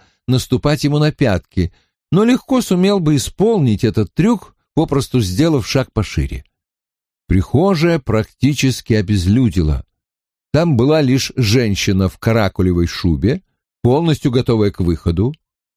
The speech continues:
да ещё рядом с дверью откровенно скучал на своём посту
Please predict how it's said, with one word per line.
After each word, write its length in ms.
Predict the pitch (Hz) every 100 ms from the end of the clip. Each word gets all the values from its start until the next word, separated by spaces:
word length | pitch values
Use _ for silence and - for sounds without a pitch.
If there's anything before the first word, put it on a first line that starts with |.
| _
да 120 | 98
ещё 280 | 107 - 170
рядом 360 | 143 160 139 117
с 80 |
дверью 460 | 80 92 127 180 180
откровенно 560 | 131 - 98 120 160 127
скучал 460 | - 92 - 143
на 100 | 120
своём 280 | 98 113 107
посту 540 | - 101 - 175 202